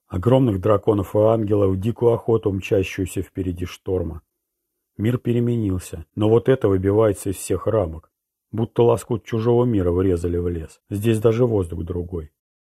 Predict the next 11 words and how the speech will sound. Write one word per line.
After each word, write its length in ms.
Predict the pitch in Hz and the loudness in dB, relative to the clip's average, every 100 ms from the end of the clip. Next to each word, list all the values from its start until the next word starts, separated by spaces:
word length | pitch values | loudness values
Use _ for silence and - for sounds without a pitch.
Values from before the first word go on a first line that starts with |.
| _ _ _ _ _ _ _ _ _ _ - | _ _ _ _ _ _ _ _ _ _ -4
Ведьма 320 | 101 110 110 | 0 0 0
сложила 420 | - 107 101 104 | 2 2 4 0
пальцы 400 | 98 117 117 - | 2 2 2 -2
в 40 | 95 | -2
защитные 520 | 95 - 101 - 98 | -2 -2 -8 -6 -6
символы, 480 | - 120 113 104 90 | -6 -4 0 0 0
ощутила 460 | - 92 - 110 | -4 -10 -2 0
лёгкую 420 | 101 101 - 101 | 0 -2 -4 -4
вибрацию 480 | 95 95 92 - 95 | -2 0 0 -2 -8
дикой 320 | 90 90 92 | -6 -6 -4
магии. 420 | 87 85 82 82 | -4 -6 -8 -10